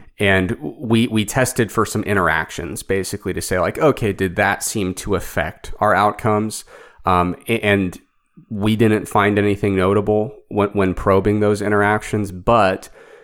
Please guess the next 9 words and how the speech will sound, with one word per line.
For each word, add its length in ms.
that's 220
obviously 500
very 320
different 500
from 240
doing 440
a 120
more 240
formal, 760